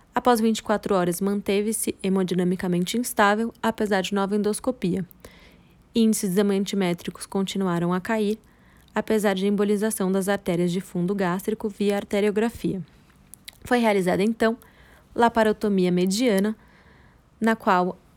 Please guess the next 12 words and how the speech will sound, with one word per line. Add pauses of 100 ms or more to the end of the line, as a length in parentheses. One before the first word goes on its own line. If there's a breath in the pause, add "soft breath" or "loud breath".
(160)
evidenciou-se
massa
de
sete
centímetros
de
aspecto
lobulado, (560 soft breath)
aderida
a
fundo
gástrico,